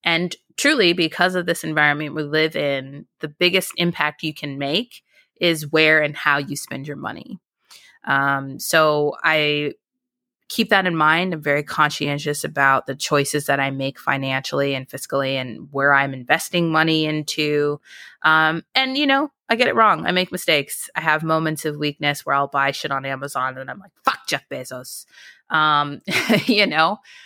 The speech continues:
Um, and it happens, you know, there's no perfect, there's no perfect solution. And so I think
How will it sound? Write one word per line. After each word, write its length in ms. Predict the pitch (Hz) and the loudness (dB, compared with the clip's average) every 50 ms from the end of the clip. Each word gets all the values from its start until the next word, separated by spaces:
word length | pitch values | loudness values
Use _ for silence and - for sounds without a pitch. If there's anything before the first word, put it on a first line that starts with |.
| - - - _ _ _ _ | -20 -20 -20 _ _ _ _
Um, 680 | - 170 165 165 165 170 170 165 165 170 170 170 - - _ - - - | 2 4 4 4 4 2 2 0 0 -2 -4 -8 -10 -12 _ -12 -4 0
and 120 | 214 226 | 2 2
it 80 | 233 220 | 2 2
happens, 600 | 208 202 - - 175 151 143 139 - - - - - | 2 0 0 0 -2 -4 -4 -6 -8 -12 -12 -8 -6
you 120 | 180 170 | -4 0
know, 140 | 160 165 170 | 2 2 2
there's 240 | 165 160 160 - - | 2 2 0 0 0
no 340 | 175 175 170 175 180 180 | 2 4 4 4 4 2
perfect, 920 | 175 - - - 175 170 - 175 170 165 - - - - - - - - - _ _ _ _ _ _ _ - | -2 -2 0 0 0 2 2 2 0 0 0 -4 -10 -12 -10 -10 -10 -12 -14 _ _ _ _ _ _ _ -4
there's 140 | 185 175 180 | 0 2 2
no 80 | 190 | 2
perfect 360 | - - 196 190 185 175 - | 4 2 2 2 0 -2 -2
solution. 560 | - - 180 165 160 165 160 - - 160 151 147 | -2 -2 0 2 2 2 0 0 -2 -2 -2 -4
And 160 | 139 147 - | -4 -6 -4
so 160 | - 156 165 | -2 0 0
I 100 | 151 151 | 0 0
think 400 | - - 175 170 170 165 - | 0 0 0 0 0 -2 -6